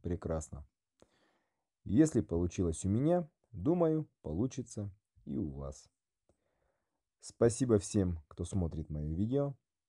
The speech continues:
Спасибо всем, кто подписался на мой канал. Рад был снимать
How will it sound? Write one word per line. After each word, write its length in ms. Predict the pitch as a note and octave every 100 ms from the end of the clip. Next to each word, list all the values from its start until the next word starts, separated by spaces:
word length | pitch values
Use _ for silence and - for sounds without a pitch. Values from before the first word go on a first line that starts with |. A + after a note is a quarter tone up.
| _ _ _ _ _ -
Спасибо 560 | - G#2+ A2 D#3+ B2
всем, 320 | G#2 - G#2
кто 180 | F#2+ G2+
подписался 800 | - - G#2 - A2 G2+ - D2+ - _
на 120 | D#2+
мой 200 | D#2+ D#2
канал. 560 | D#2 D#2 F2+ A#2+ D3 D3 _ _ _ _ _ _ _ _ _ _ _ _ _ _ _ _
Рад 320 | F2 G#2+ A2+
был 340 | F#2+ F#2 F2 E2 -
снимать 560 | - G2 F#2+ F2+ -